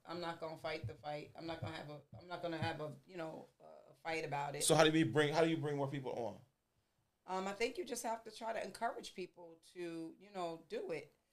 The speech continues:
Speaker 2: How do you
Speaker 1: Sometimes,
Speaker 2: encourage, how do you get followers?
Speaker 1: sometimes you know what you do. <laughs>
Speaker 2: How
Speaker 1: Some-
Speaker 2: do you get followers?
Speaker 1: Um, I think just being me, really.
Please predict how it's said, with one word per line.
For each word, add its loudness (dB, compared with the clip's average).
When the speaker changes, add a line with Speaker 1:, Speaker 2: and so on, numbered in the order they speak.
Speaker 2:
How 4
do 6
you 8
Speaker 1:
Sometimes, 8
Speaker 2:
encourage, -4
how 8
do 6
you 2
get 12
followers? 12
Speaker 1:
sometimes 2
you -2
know 4
what 8
you 2
do. 8
<laughs> -12
Speaker 2:
How 12
Speaker 1:
Some- 10
Speaker 2:
do 4
you 4
get 4
followers? 0
Speaker 1:
Um, 4
I 4
think -4
just -6
being -2
me, 0
really. -4